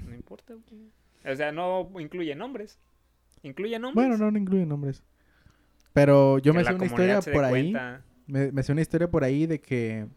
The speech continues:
Speaker 2: yo tenía unos compañeros en, en, en un, en área de ciencias sociales, en la carrera de ciencia política.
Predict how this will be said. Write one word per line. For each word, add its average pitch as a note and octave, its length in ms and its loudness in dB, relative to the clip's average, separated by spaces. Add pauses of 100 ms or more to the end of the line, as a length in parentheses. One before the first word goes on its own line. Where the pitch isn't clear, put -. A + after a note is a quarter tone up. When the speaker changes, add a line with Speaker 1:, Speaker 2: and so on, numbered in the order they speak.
(720)
Speaker 2:
yo C#3+ 120 -2
tenía D#3+ 160 2
unos E3 120 4
compañeros D3 520 -2
en, A#2 240 -6
en, A#2 580 -12 (140)
en B2 280 -12
un, D3 120 -6
en C3+ 220 -6
área E3 180 0
de D#3+ 80 0
ciencias D#3+ 280 -4
sociales, D#3+ 500 -4 (720)
en A#2+ 80 -10
la B2+ 100 -8
carrera B2 200 -6
de B2+ 60 -2
ciencia C3 220 -8
política. B2+ 420 -8